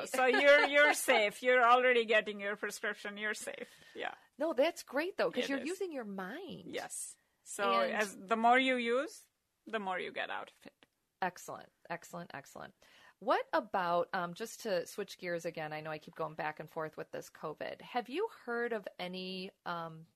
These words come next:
Speaker 1: long-term side effects? It's anyone who's had covid already, 'cause I know
Speaker 2: Um,
Speaker 1: that's a lot of people.
Speaker 2: fatigue is a very common one. But again, I have seen this more in people who were already fatigued. You know,
Speaker 1: Mm.
Speaker 2: so some people have that,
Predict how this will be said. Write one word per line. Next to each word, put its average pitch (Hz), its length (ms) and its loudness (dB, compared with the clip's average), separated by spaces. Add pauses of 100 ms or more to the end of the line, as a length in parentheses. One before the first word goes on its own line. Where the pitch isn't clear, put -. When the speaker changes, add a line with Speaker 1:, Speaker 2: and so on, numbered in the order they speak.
(160)
Speaker 1:
long-term 226 540 -8
side 285 260 -6
effects? 285 560 -6
It's - 220 -10
anyone 233 320 -4
who's 185 240 -14
had 175 340 -8
covid 190 380 -8
already, 160 280 -6
'cause 277 80 6 (200)
I 269 60 2
know 262 140 -2
Speaker 2:
Um, 233 40 -6
Speaker 1:
that's 262 180 -8
a 254 60 -8
lot 185 180 -2
of 262 100 6
people. 185 100 -6
Speaker 2:
fatigue 285 500 0 (100)
is 220 160 -2
a 226 80 4
very 202 380 -2
common 226 500 -2
one. 285 320 -2 (120)
But 226 180 2
again, 254 360 2
I 226 100 -4
have 233 200 -4
seen 269 240 2
this 254 240 2
more 214 460 0
in 208 260 -4
people 202 300 -6
who 185 240 -6
were 180 200 -4 (160)
already 185 380 4
fatigued. - 540 -18 (440)
You 170 260 -6
know, 85 220 -6
Speaker 1:
Mm. - 40 -12
Speaker 2:
so 233 140 -2
some 247 260 2
people 214 320 -4
have 196 320 -2
that, 254 240 -2